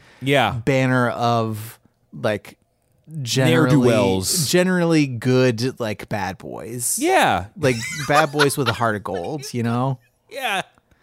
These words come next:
Speaker 1: Yeah.
Speaker 2: But even, like, compared to, like, Bart,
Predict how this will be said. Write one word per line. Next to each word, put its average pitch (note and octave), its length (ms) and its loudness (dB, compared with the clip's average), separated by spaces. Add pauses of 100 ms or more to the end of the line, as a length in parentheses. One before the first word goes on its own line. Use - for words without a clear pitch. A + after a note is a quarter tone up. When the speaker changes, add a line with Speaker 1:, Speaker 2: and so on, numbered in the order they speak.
(320)
Speaker 1:
Yeah. - 280 -12 (180)
Speaker 2:
But F3 480 0 (480)
even, B3+ 300 0
like, G3+ 160 2
compared D4 420 -2
to, A#3 80 2
like, A#2+ 240 0
Bart, A#2 380 0